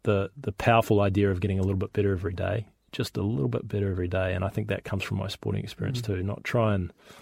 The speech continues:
Speaker 1: knock it out of the park or, park or be too reactive or look for that silver bullet, but just focus on, on a little bit of improvement, and it compounds and it can make a big difference.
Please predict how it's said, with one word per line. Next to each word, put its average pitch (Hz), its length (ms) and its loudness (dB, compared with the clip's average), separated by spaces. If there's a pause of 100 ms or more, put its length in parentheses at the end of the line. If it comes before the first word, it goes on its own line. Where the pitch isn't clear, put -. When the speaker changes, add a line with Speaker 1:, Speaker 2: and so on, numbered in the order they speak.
(540)
Speaker 1:
knock 110 240 4
it 107 40 6
out 101 120 4
of 98 60 0
the 95 40 -4
park 104 300 0
or, 95 100 -2 (300)
park 101 320 0
or 104 40 4
be 101 140 2
too - 160 -2
reactive 95 500 -2
or 95 120 2
look 104 160 0
for - 80 -4
that 101 160 -2
silver 90 260 -2
bullet, 107 320 -2
but - 120 -12
just - 180 -6
focus - 500 0
on, 90 220 -2 (400)
on 95 100 -2
a - 20 0
little 98 200 2
bit 92 120 -2
of 90 60 -2
improvement, 101 460 0
and 95 100 -2
it - 60 -10
compounds 101 500 0
and 95 80 -2
it - 60 -16
can 101 100 -2
make 92 160 -2
a 95 40 -6
big 92 180 -6
difference. - 400 -10